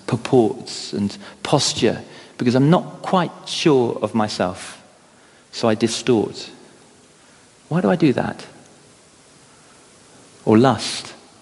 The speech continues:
He has stuff to say about lust. I wonder what's behind there. Extraordinary power is there in objectifying and taking out of a relational context, can,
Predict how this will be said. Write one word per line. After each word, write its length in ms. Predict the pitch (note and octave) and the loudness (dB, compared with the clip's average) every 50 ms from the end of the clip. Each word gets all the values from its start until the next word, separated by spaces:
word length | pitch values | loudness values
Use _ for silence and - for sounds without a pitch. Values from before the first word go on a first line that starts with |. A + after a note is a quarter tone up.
| _ _ - - - - - _ _ _ | _ _ -20 -20 -20 -20 -20 _ _ _
He 100 | - - | -10 -8
has 120 | A2+ G#2 - | -8 -6 -4
stuff 240 | - - A2+ - - | -2 -2 -2 -2 -4
to 60 | - | -4
say 180 | - - A2 | 0 0 2
about 440 | G#2 G2 G#2 G#2 G2+ - - - - | 2 2 0 0 -2 -4 -6 -6 -2
lust. 520 | G#2 G#2+ G2+ G2 - - - - - - - - - - - - - - - - - - - | 0 0 0 -2 -4 -8 -10 -10 -12 -14 -18 -20 -20 -20 -20 -20 -20 -20 -20 -20 -20 -12 -6
I 40 | B2 | 0
wonder 220 | A#2 A#2+ A#2+ A2+ A2 | 2 4 4 6 6
what's 440 | A2 G#2+ - - - - - - | 4 2 0 -2 -6 -8 -10 -12
behind 680 | - - - - - - A#2+ A2+ G#2+ G#2 G2 G2 G#2 G#2+ | -14 -8 -6 -4 0 2 2 2 2 2 0 0 0 2
there. 400 | A2 G#2 G2 G2+ G#2 G2 - - - - - - - - - _ _ _ | 2 2 2 0 -4 -6 -10 -14 -18 -20 -20 -20 -20 -20 -20 _ _ _
Extraordinary 960 | - - - - - - B2+ B2 A#2+ A#2+ A#2 A#2+ G#2+ G2 G2+ G#2 G2+ F#2+ F#2+ - - - | -12 -12 -10 -10 -6 0 2 4 4 4 4 2 0 0 -2 -2 -4 -4 -6 -6 -8 -8
power 600 | - - D3 C3+ B2 A2+ G2+ F#2+ F2 - - - - - - - - - - - - - - _ _ - | -6 -4 -2 0 0 0 0 0 -2 -4 -8 -10 -14 -20 -20 -20 -20 -20 -20 -20 -20 -20 -20 _ _ -14
is 140 | - - | -10 -6
there 280 | - A2+ A2 - - - A2+ | -4 -2 -2 -2 -2 -2 0
in 300 | A#2+ A2+ G#2+ A2 A2 - - | 0 2 2 0 0 -2 -2
objectifying 1160 | A2 A2 - - C3+ - - - - A#2+ - - - A#2 G#2+ G2+ G2 F#2+ - F#2 F#2+ G2 G2 - | -2 -2 0 2 2 2 2 0 -4 -4 -2 0 0 0 2 0 0 -2 -4 -6 -8 -10 -10 -8
and 300 | G2 G2 F#2+ F#2+ - - - - - - - - - _ | -8 -6 -6 -6 -8 -10 -14 -20 -20 -20 -20 -20 -20 _
taking 360 | - - B2 A2+ A2+ - A2 A#2 | -4 -2 -2 0 2 2 4 4
out 260 | A#2 A#2 A#2+ A#2 - | 4 2 2 0 -2
of 80 | A2 | 0
a 60 | G#2+ G#2 | 0 2
relational 500 | G#2 G#2 G#2+ G#2+ G#2 - - A2 G2+ - | 4 4 4 4 2 0 -2 -2 -4 -4
context, 720 | - - B2 A#2 A2+ - - - - - - - - - | -4 -2 -2 -2 -2 -2 -6 -10 -10 -10 -10 -12 -12 -12
can, 120 | - | -14